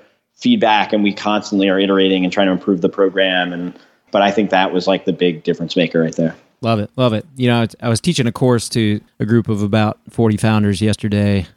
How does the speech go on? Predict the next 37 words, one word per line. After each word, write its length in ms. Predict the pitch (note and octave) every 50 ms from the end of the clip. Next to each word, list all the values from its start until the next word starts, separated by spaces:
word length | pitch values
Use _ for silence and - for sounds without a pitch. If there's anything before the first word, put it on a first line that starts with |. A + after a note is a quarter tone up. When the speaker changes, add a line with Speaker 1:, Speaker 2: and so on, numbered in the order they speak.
| _ -
Speaker 2:
a 40 |
course 300 | B2 - C3+ B2+ A#2 -
on 100 | A#2 A2
how 140 | G2+ F#2+ A2+
to 80 | G#2 G2+
raise 180 | G#2 G2+ -
capital. 420 | - G2+ G#2 G2 - G2+ G2+ G2 - - _ _ _ _ _ _ _ _
One 220 | C3+ C3+ C3+ C3+
of 80 | B2+ A2+
the 100 | A#2 A#2+
little 300 | A2+ A#2+ A#2 A2+ A2+ -
anecdotes 680 | D3+ D3 C#3+ C3 B2 - - B2+ B2 B2 - - - -
that 200 | - - B2+ A2+
I 100 | A2+ A2+
give 220 | G2+ A#2 B2 A2
folks 580 | - - A#2+ A#2+ A#2 A2+ - - - - - - -
at 180 | - B2+ A#2+ A#2
one 200 | B2 A#2+ A#2+ A2
point 160 | - B2 A#2
in 60 | A#2
the 60 | A#2
presentation 680 | - B2 A2+ F#2+ G#2 G2+ - A2+ A2 G2+ - A#2+ A2 G#2+
is, 220 | G#2+ G2+ F2+ F#2
uh, 340 | G#2 G#2 G2+ G2+ G2+ G2 F#2 - - - _ _ _ _ _
this 160 | A#2+ B2 -
interview 400 | D3 C#3+ C3+ B2+ G#2+ A#2 A#2 A2+
that 160 | A2 A2+ A2+ A2+
was 160 | A#2 G2+ F2+
done 300 | - A#2 A2+ A2+ A2+ G#2+
with 220 | G#2+ G2+ - _ _
both 340 | B2 A#2+ A#2 A2 - - - _ _ _ _ _ _
Warren 320 | - A2 A#2 B2 A#2 A2 G2+
Buffett 320 | A2+ A2+ G#2+ - A#2+ G#2+
and 100 | G#2+ G#2+
Bill 160 | A#2 A2+ G#2+
Gates. 680 | F#2 - A2 G#2+ G#2 G2+ - - - - - - - _ _ _ -
And 360 | A2+ G#2+ G#2 G#2+ G#2 G#2